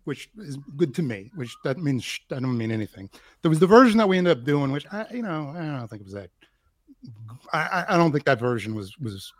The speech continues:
particularly good. I'll be honest. And, and for all kinds of reasons. But my version started with, the first thing you see is you see a young man, probably about seventeen, eighteen years old.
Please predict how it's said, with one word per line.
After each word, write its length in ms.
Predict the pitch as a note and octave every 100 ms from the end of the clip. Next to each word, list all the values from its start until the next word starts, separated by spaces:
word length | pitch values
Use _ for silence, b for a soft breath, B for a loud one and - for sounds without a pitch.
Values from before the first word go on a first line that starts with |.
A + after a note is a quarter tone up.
| _
particularly 340 | - C#3 G2+
good. 220 | G2 F#2+ G2
I'll 80 |
be 140 | C3 A#2
honest. 400 | F#2 F#2 - -
And, 280 | D3+ B2 A#2+
and 160 | B2+
for 200 | - C#3 - b b
all 120 | -
kinds 300 | - B2+ B2 A#2+
of 60 |
reasons. 340 | A2+ G#2+ A2 G#2 b b -
But 100 | D#3
my 220 | F#3 B3
version 360 | A3+ F#3+ C#3+ D3
started 360 | - C#3+ C#3
with, 100 | B2+
the 80 | C#3
first 180 | G3+ F#3+
thing 120 | G3
you 80 | D#3
see 180 | - D3
is 120 | B2+
you 60 | B2+
see 160 | D#3
a 20 | C3
young 260 | D3 F3
man, 300 | D3 C3+ B2+
probably 180 | D#3 E3+
about 140 | C3
seventeen, 400 | - D3 C#3 D3+
eighteen 280 | C3 A#2+ C3
years 200 | B2 A#2+
old. 300 | A2+ A2 G#2+